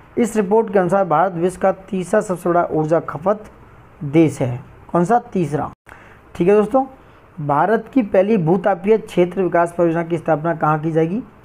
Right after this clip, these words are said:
भूतापीय क्षेत्र विकास योजना की योजना लेह लद्दाख में कहाँ पर? भारतीय वन्यजीव अपराध नियंत्रण ब्यूरो, भारतीय वन्यजीव अपराध नियंत्रण ब्यूरो को एशिया पर्यावरण परिवर्तन पुरस्कार दो हज़ार बीस से यूएनईपी ने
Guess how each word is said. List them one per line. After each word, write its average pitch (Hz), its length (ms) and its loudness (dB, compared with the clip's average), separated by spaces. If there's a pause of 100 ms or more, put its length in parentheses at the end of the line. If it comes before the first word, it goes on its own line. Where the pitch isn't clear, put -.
(420)
भूतापीय 175 440 2
क्षेत्र 170 260 -8
विकास 165 240 -2
योजना 160 240 -6
की 160 200 -6
योजना 175 500 0 (300)
लेह 165 180 4
लद्दाख 147 360 0
में 131 160 -10
कहाँ 151 120 -16
पर? - 160 -20 (560)
भारतीय 185 320 0
वन्यजीव 208 420 2
अपराध 202 480 0
नियंत्रण 180 360 2
ब्यूरो, 160 280 0 (480)
भारतीय 143 380 0
वन्यजीव 160 440 -2
अपराध 170 440 2
नियंत्रण 156 500 -2
ब्यूरो 143 320 -2 (640)
को 226 140 4
एशिया 196 440 2
पर्यावरण 175 560 2 (140)
परिवर्तन 175 480 2
पुरस्कार 180 340 -2
दो 165 40 -8
हज़ार 160 180 4
बीस 147 280 -4
से 190 200 -4 (460)
यूएनईपी 196 560 2
ने 240 200 2